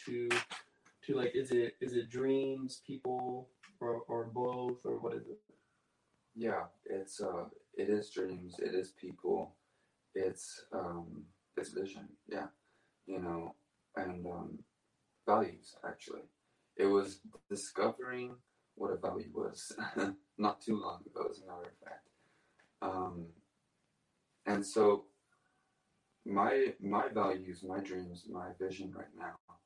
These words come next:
Speaker 2: is, is, is still in the growing process of becoming very, very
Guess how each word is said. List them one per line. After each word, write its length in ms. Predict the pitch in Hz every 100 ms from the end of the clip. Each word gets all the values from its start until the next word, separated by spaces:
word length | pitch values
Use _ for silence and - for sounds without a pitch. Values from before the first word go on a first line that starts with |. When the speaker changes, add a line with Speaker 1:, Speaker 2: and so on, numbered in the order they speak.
| _ _ _
Speaker 2:
is, 300 | 104 95 - - 104
is, 340 | 92 87 -
is 260 | 101 101 -
still 220 | 110 113
in 60 | 101
the 100 | 95
growing 320 | 98 92 101
process 420 | - 85 - -
of 100 | - - -
becoming 360 | 90 - 92 -
very, 200 | 92 92
very 160 | 92